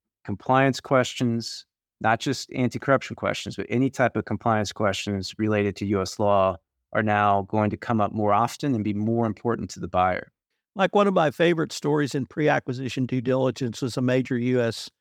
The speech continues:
Speaker 2: tech company going private, and the then chief compliance officer told me he was called on December twenty-fourth at home and asked about due diligence on an agent at Intuit. And this was not a merger and acquisition, it was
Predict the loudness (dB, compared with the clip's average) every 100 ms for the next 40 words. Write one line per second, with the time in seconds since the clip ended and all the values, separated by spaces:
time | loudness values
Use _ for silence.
0 | _ _ _ _ -6 -2 -2 0 0 2
1 | 0 -2 -4 -2 2 4 4 2 -2 _
2 | -6 -2 0 0 -2 -6 _ -4 0 2
3 | 2 2 -4 -4 -8 -2 0 0 0 0
4 | 0 0 0 -4 -6 -6 -6 -6 -8 -10
5 | -12 -12 -2 0 2 2 0 -2 -6 _
6 | _ _ _ -10 -2 0 0 -2 -2 -2
7 | -2 -2 0 -2 -2 -2 0 -2 -6 _
8 | _ _ _ -4 0 0 0 -2 -2 0
9 | -2 2 2 2 0 -4 -2 -4 -2 -2
10 | -2 -2 -4 -4 -4 -4 -8 _ _ _
11 | _ 0 2 2 0 -4 -6 -2 -4 -4
12 | 0 2 2 2 0 -2 -2 -2 -4 -4
13 | -4 -2 -4 -4 -6 -10 -18